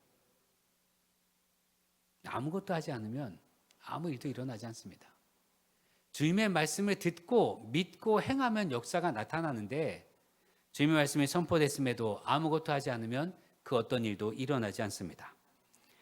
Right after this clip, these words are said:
특별히 그 사건이 어떤 식으로 나타나는가 하면, 하나님이요, 하나님의 말씀, 하나님은 말씀이시며 성령님이시며 또한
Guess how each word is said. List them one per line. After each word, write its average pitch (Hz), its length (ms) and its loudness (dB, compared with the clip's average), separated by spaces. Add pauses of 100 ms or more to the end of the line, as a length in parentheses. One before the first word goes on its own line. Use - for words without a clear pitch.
(280)
특별히 151 560 2
그 156 380 0
사건이 180 460 -4
어떤 139 260 0
식으로 131 240 -2
나타나는가 107 680 -2
하면, 92 460 -4 (440)
하나님이요, 117 800 -2
하나님의 139 420 -2
말씀, 107 500 -2 (180)
하나님은 170 720 2 (240)
말씀이시며 117 1000 0 (360)
성령님이시며 170 1120 0 (320)
또한 190 420 0